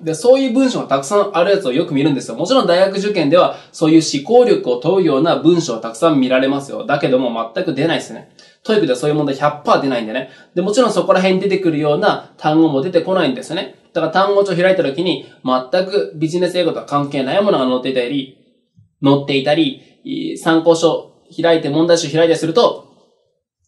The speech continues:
自然科学とかの文章、あるいはサイエンスの文章が載ってたりすると、それは明らかにゴミの可能性があるっていうかゴミですね。まあそうい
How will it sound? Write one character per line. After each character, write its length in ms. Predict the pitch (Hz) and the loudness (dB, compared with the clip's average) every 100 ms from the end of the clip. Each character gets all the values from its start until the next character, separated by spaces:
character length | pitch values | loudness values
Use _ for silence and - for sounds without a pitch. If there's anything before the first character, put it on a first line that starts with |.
| _ _ | _ _
自 180 | - 135 | -8 -2
然 220 | 156 165 | 2 2
科 100 | 165 | 4
学 160 | 156 - | 2 0
と 80 | 113 | -6
か 80 | |
の 140 | 117 113 | -6 -2
文 160 | 135 | 0
章、 260 | 127 120 131 | 0 -4 -4
あ 40 | |
る 40 | 131 | -2
い 40 | |
は 60 | 123 | -2
サ 200 | - 160 | 0 0
イ 100 | 147 | 0
エ 20 | |
ン 80 | 123 | -2
ス 80 | 120 | -6
の 80 | 110 | -2
文 200 | 131 127 | -2 -2
章 180 | 113 | -4
が 300 | 151 131 - - - - _ | -2 -2 -4 -18 -20 -20 _
載 160 | 139 147 | 0 0
っ 20 | |
て 80 | - | -2
た 100 | 156 | -4
り 80 | 139 | -4
す 80 | 143 | -4
る 80 | 214 | -2
と、 140 | 190 | -2
そ 120 | 190 | 0
れ 60 | 185 | -2
は 220 | 135 120 - | -2 -4 -4
明 60 | |
ら 100 | 226 | -2
か 120 | 233 | -2
に 260 | 233 160 - 147 | -2 -4 -6 -10
ゴ 160 | 139 147 | 0 2
ミ 320 | 190 196 - _ _ - | 2 -2 -8 _ _ -8
の 140 | 151 | -6
可 120 | - | -2
能 140 | 170 175 | 0 0
性 160 | 170 | 2
が 80 | 170 | 2
あ 20 | |
る 120 | 156 - | 0 -2
っ 20 | |
て 80 | 165 | -2
い 40 | |
う 20 | |
か 80 | 165 | -2
ゴ 160 | 127 139 | -2 -2
ミ 80 | 127 | -2
で 80 | |
す 100 | - | -6
ね。 200 | - - _ _ _ _ _ _ _ _ _ | -12 -16 _ _ _ _ _ _ _ _ _
ま 100 | 139 | -12
あ 40 | 135 | -6
そ 180 | 220 226 | 0 0
う 20 | |
い 380 | 254 254 254 | 2 2 0